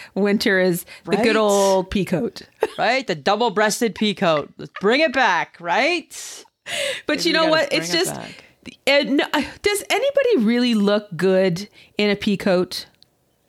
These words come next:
Speaker 1: Or
Speaker 2: I don't know. Yeah, people do. Like Kate Middleton, she's looking good in a pea coat.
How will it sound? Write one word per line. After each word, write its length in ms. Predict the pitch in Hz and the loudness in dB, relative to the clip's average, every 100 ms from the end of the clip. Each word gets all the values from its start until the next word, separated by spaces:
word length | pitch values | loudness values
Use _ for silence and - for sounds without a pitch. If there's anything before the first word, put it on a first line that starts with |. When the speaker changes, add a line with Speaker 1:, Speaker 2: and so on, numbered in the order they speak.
| _ _ _ _ _ - | _ _ _ _ _ -4
Speaker 1:
Or 260 | - 214 180 | 0 0 0
Speaker 2:
I 140 | 147 | -2
don't 160 | 143 113 | -4 -8
know. 120 | - | -12
Yeah, 560 | 180 190 196 185 185 202 | -2 0 2 2 2 0
people 320 | 240 254 226 | 0 -2 -2
do. 160 | 160 190 | 0 0
Like 160 | 220 | 2
Kate 180 | - 254 | 0 0
Middleton, 520 | 202 196 208 254 254 | 0 0 0 0 -2
she's 180 | 233 - | -4 -6
looking 260 | 262 - 185 | -6 -4 -2
good 160 | 170 | -2
in 60 | 156 | -4
a 40 | |
pea 200 | 135 156 | -6 -6
coat. 360 | 151 156 185 | -4 -4 -4